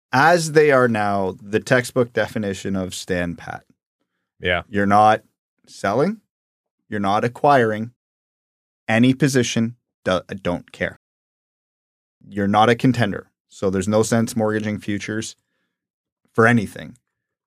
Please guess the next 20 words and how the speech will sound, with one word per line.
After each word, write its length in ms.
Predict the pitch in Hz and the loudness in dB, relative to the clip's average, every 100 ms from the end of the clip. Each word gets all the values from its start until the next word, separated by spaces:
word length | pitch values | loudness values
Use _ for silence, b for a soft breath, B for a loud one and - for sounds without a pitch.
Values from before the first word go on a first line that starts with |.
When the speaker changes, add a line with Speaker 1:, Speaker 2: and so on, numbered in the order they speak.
| _ _ - | _ _ -4
Speaker 1:
But 120 | 117 | -2
you're 160 | 110 117 | 2 4
in 100 | 139 | 4
a 40 | |
playoff 380 | 135 180 160 120 | 4 4 4 4
race, 460 | 120 117 110 - - - | 0 0 -2 -10 -18 -10
and 120 | 107 | -4
you 60 | 107 | 2
don't 100 | 120 | 4
want 120 | 123 | 4
to 40 | |
send 220 | 120 127 120 | 2 2 2
the 60 | |
message 400 | 113 113 117 - | 0 -2 -4 -6
to 60 | 113 | -4
the 100 | 104 | -2
locker 340 | 104 107 110 | 0 -2 -4
room 240 | 104 98 95 | -6 -6 -4
by 140 | 95 | -4
trading 720 | - - 120 120 113 98 95 | -6 0 2 2 0 -6 -12